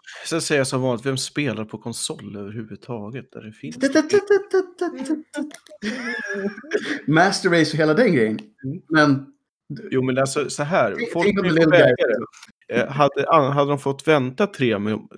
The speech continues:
Speaker 1: tre månader eller
Speaker 2: Ja.
Speaker 1: två månader längre för att det skulle
Speaker 2: Sure.
Speaker 1: varit buggfritt, då skulle vi alla varit nöjda. Men som sagt, då hade de väl lynchat,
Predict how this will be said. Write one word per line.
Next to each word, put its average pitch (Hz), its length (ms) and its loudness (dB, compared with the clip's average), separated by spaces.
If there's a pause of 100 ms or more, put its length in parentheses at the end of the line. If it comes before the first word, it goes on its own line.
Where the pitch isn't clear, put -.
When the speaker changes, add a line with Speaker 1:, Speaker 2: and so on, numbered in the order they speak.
Speaker 1:
tre 120 220 0
månader 104 420 -4
eller 101 160 -6
Speaker 2:
Ja. 98 160 -8
Speaker 1:
två 110 80 0
månader 107 400 -4
längre 113 440 2
för 110 300 0
att 101 160 -6
det 104 100 -8
skulle 107 200 -8
Speaker 2:
Sure. 101 140 -2
Speaker 1:
varit 104 340 -6
buggfritt, 131 680 -2
då 160 140 -4
skulle 156 240 -6
vi 127 80 0
alla 117 200 2
varit 180 160 -2
nöjda. 107 260 -4
Men 110 120 -12
som 117 120 -10
sagt, 110 260 -6
då 113 60 -10
hade 147 280 0
de 123 120 -2
väl 113 120 -2
lynchat, 123 540 -2